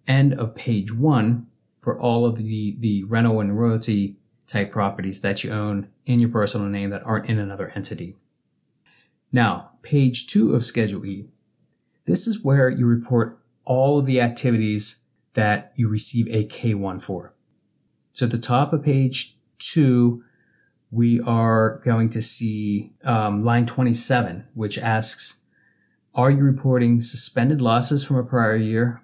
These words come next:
or unreimbursed partnership expenses?" So suspended losses from prior years are those that were disallowed due to basis or at-risk limitations.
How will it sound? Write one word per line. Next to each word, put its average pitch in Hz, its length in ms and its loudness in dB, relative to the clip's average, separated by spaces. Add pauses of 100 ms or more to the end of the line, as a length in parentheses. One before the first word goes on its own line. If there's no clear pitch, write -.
or 143 500 0 (140)
unreimbursed 117 640 2
partnership 117 540 -2
expenses?" - 800 -4 (280)
So - 180 -2
suspended 175 500 0
losses 117 400 0
from 110 120 -4
prior 110 200 0
years 101 300 -4
are 107 40 -2
those 120 300 0
that 107 140 -2
were 104 80 -6
disallowed 104 760 -2 (480)
due 120 200 0
to 127 140 0
basis 107 720 0
or 92 100 -6
at-risk - 440 -2
limitations. 98 840 -8